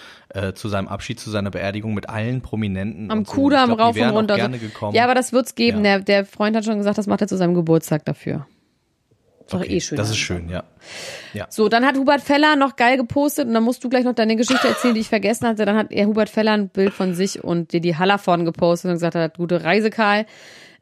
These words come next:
Speaker 2: Ähm, gut, kann
Speaker 1: Mit dem
Speaker 2: passieren.
Speaker 1: Hashtag übrigens Party und Gay hat er
Speaker 2: Ja,
Speaker 1: da noch drunter geschrieben.
Speaker 2: und du hast dann gesagt, hat er das extra gemacht, weil der hat ja schon mal ein, ähm, Wolfgang Petri-Double, ähm, hat er nicht gecheckt, dass es nicht Wolfgang Petri ist.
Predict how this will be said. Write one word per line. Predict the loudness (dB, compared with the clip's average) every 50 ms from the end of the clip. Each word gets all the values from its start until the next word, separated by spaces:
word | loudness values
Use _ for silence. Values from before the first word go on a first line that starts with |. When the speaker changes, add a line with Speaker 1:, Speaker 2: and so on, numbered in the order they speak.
| _ _ 2
Speaker 2:
Ähm, | 4 4 4 4 4 4 2 2 0 -2 -4
gut, | -4 -6 -4 -2
kann | -2 -2 -2
Speaker 1:
Mit | 0
dem | -2 0
Speaker 2:
passieren. | 0 2 2 4 4 6 4
Speaker 1:
Hashtag | 4 2 2 0 -2 -2 0
übrigens | -2 -2 -2 -4 -4 -8
Party | -6 0 2 4 4 4 2 0 -4 -6 -6
und | -6 -8 -8 -8 _
Gay | -4 -2 0 0 -2 -4 -6 -6
hat | -8 -6 -2
er | 0
Speaker 2:
Ja, | 2 4 4 4 2 2
Speaker 1:
da | -2
noch | -4
drunter | -8 -10 -10 -10 -10
geschrieben. | -10 -4 0 2
Speaker 2:
und | 2 2 2
du | 2 2 2
hast | 2 2
dann | 2 0 2
gesagt, | 2 0 0
hat | 0 0
er | 0 -2
das | -2
extra | -2 -4 -4 0 -2 0
gemacht, | 0 0 -2 0 0
weil | 0 0
der | 0 0
hat | 0 0
ja | 0 -2
schon | -2 -2 0 2 2 4 4 2
mal | 2 2 2 2 0 -2 -2
ein, | 0 0 0 0 0 -2 -2
ähm, | 0 0 0 0 0 0 2
Wolfgang | 0 0 0 0 -2 -2 0
Petri-Double, | 2 0 0 0 2 0 -2 0 0 0 0 2 4 4 4 4 2 0 -4 -12 -20 -20 -20 -20 -20 _ _
ähm, | 0 2 4 4 4
hat | 2 2
er | 2 2
nicht | 2 0 -2
gecheckt, | -4 -2 -2 -2 -2 -2
dass | -4 -6
es | -4 -4
nicht | -4 -4 0 0
Wolfgang | -2 0 0 -2 -4 -2
Petri | 0 0 0 0 0 -2 -2 0
ist. | 0 -2 -4 -6 -10 -14